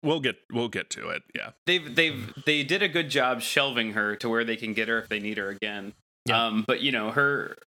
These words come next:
Speaker 2: her whole piece was that she was a witch that had been given power beyond her means by entity, which, can we say that's
Speaker 3: <laughs>
Speaker 2: Mephisto? Maybe that's Mephisto, 'cause no one else is Mephisto.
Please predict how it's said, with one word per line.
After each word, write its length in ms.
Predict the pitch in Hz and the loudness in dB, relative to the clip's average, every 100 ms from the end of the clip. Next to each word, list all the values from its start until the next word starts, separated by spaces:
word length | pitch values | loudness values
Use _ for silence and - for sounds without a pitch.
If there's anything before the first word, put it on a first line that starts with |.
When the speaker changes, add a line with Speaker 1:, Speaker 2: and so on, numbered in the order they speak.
| _ - | _ -6
Speaker 2:
her 280 | - 180 175 | 0 0 2
whole 460 | 151 160 151 127 - _ _ - | 0 2 0 -2 -8 _ _ -2
piece 320 | 160 139 - | 0 0 -2
was 220 | 120 104 | -2 0
that 200 | 107 - | -2 -2
she 260 | - 131 127 | -4 -2 0
was 540 | 113 110 104 107 - - _ _ _ - | 0 0 0 -2 -4 -8 _ _ _ 2
a 320 | 113 104 98 | 2 2 0
witch 420 | 98 175 180 - | 0 0 0 0
that 120 | 117 | 0
had 140 | 113 107 | 0 -2
been 160 | 104 | -2
given 260 | 104 104 104 | -2 -2 -2
power 320 | - 110 110 | -2 0 0
beyond 320 | 104 104 104 104 | -2 -2 -2 -4
her 120 | 101 | -2
means 480 | 107 135 135 131 123 | -2 -2 -2 -2 0
by 440 | 107 104 104 101 - _ _ | 0 0 -2 -4 -8 _ _
entity, 640 | 117 120 127 - 120 123 - - | -2 0 -2 2 0 0 -6 0
which, 300 | 135 135 139 - 98 | 2 2 0 -6 0
can 140 | 147 | 2
we 100 | 135 | 2
say 160 | 127 156 | 2 4
that's 240 | 135 143 | 4 4
Speaker 3:
<laughs> 0 | |
Speaker 2:
Mephisto? 520 | 175 151 190 - 208 - | 4 4 4 4 4 4
Maybe 220 | 135 143 | 4 6
that's 260 | 120 165 - | 4 4 2
Mephisto, 480 | 107 123 113 113 | 4 4 2 2
'cause 160 | 113 123 | 2 2
no 140 | 123 131 | 2 2
one 140 | 117 | 2
else 180 | 120 - | 2 2
is 80 | 123 | 0
Mephisto. 580 | 110 - 104 170 113 | 0 0 0 2 2